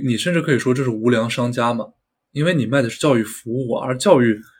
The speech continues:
这是多大的一个事情，别人是要上大学的呀。你不管是中国上大学、美国上大学，还是任何别的国家去上大学，对于一个人来说都是非常重要的人生的关键一步嘛。结果他去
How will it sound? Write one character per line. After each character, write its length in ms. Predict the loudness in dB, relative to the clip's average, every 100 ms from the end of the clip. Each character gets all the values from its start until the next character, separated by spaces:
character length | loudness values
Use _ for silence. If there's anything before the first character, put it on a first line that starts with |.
| _
这 120 | -6 -4
是 100 | 0
多 180 | 4
大 140 | 4 4
的 80 | 0
一 40 |
个 40 |
事 160 | -4 -6
情， 200 | -8 -12
别 160 | -2 0
人 100 | 0
是 100 | 2
要 100 | 0
上 240 | 2 0
大 180 | 2 -2
学 240 | -4 -8 -4
的 80 |
呀。 100 | -4 -6 _ _ _ _ -10
你 80 |
不 140 | -4 0
管 180 | 0 -2
是 100 | -2
中 220 | -2 0
国 120 | 0
上 140 | -2
大 100 | -2
学、 140 | -4 -6
美 180 | -8 -8
国 120 | -8
上 160 | -4 -4
大 80 |
学， 160 | -4 -6
还 120 | -8
是 280 | -2 0 -2 _ _ _ -2
任 180 | 0
何 100 | 0
别 140 | 0 0
的 80 | 0
国 120 | 0
家 140 | -2
去 120 | -6
上 180 | -6 -6
大 120 | -6
学， 280 | -8 -8 -8 -10 _ _ _ _ _
对 160 | 2
于 60 | 2
一 100 | 2
个 60 |
人 120 | 2 2
来 100 | 2
说 160 | 0
都 80 | 0
是 80 | 0
非 160 | 0
常 160 | 0 0
重 140 | -2
要 100 | -2
的 160 | -2 -6
人 240 | -6 -8
生 220 | -4 -2 0
的 300 | -2 -2 -8 _ _
关 180 | -2 0
键 120 | 0
一 60 | -2
步 220 | -2 -4
嘛。 160 | -4 -18 _ _ _ _ _ _ _ _
结 140 | -2 0
果 160 | 0
他 180 | -2 -2
去 480 | -2 -2 -2 -2 -4